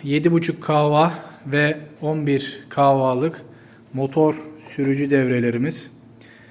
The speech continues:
Panomuzun içinde bu kadar malzeme ile yedi buçuk kahvayı sürebiliyoruz. On bir kahva için de bu kadar malzememiz var.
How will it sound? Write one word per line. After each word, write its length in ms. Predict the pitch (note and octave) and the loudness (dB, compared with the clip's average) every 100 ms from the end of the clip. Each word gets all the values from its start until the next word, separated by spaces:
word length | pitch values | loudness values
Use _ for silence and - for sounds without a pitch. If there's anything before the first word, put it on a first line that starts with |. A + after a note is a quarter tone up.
| - - _ - - - | -20 -20 _ -20 -20 -10
Panomuzun 500 | - D3+ D3+ D3 C#3 | 0 2 2 0 0
içinde 520 | C#3 C#3 C#3 C3 B2+ A#2 - - | 0 0 0 0 -2 -4 -12 -10
bu 80 | E3 | -4
kadar 300 | E3 C#3+ C3+ | 0 2 2
malzeme 580 | C3+ C3+ C3+ C#3 D3 D3 | 2 2 2 0 0 0
ile 320 | B2+ D3+ F3+ - - - - | 0 -2 -4 -10 -20 -20 -8
yedi 260 | C3 C#3+ D#3 | -2 2 2
buçuk 280 | C#3+ C3+ - | 0 -6 0
kahvayı 600 | C#3 C#3 C3 B2 C#3 F3+ - - - - - - - - | 4 6 6 4 2 0 -4 -18 -20 -20 -20 -20 -20 -18
sürebiliyoruz. 960 | - - D3 C#3 C3+ B2+ A#2+ E3+ - - - - - - - - - - - - - - - - | -8 2 4 4 4 2 4 2 -2 -14 -20 -20 -20 -20 -20 -20 -20 -20 -20 -20 -20 -20 -20 -2
On 220 | D#3 E3+ | 2 4
bir 160 | E3 D#3 | 4 4
kahva 480 | - D3 C#3+ C#3+ C#3+ | 4 6 6 6 4
için 400 | D3 - F3 C#3+ | 0 -2 -2 2
de 200 | C#3 F3+ - - - - - - - - - - - - - - - - - - - | 0 0 -6 -18 -20 -20 -20 -20 -20 -20 -20 -20 -20 -20 -20 -20 -20 -20 -20 -16 -8
bu 80 | D#3+ | 0
kadar 300 | D#3+ C#3+ C3 | 2 4 2
malzememiz 720 | C3 C3 C3 C3 B2+ B2 C3+ | 2 0 0 -2 -2 -2 0
var. 260 | F3 - | 0 -2